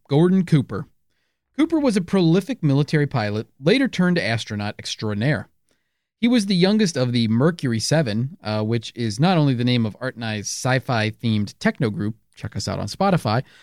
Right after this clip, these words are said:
but also the first original seven American astronauts to go into space as part of Project Mercury. Cooper was a huge believer in U F Os.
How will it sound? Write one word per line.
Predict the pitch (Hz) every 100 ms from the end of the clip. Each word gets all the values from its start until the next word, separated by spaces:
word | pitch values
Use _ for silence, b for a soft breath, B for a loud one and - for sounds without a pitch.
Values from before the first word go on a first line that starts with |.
| b -
but | 202
also | 302 - 226
the | 190
first | 170 262 277 -
original | 147 151 208 202 170
seven | - - 185 180 185
American | 123 127 127 127 131
astronauts | 110 113 107 104 107 -
to |
go | 110 104
into | 120 113
space | 113 - 92 101
as | - 110
part | - 101 95
of | 95 _
Project | _ 95 - 95
Mercury. | 135 214 269 120 123 165 _ _ _ b b b b _
Cooper | 240 247
was | 208 202
a | 233
huge | 220 202 226 294 311 190 220
believer | 135 110 107 101 110
in | 120
U | 117 107
F | 110
Os. | 156 135 92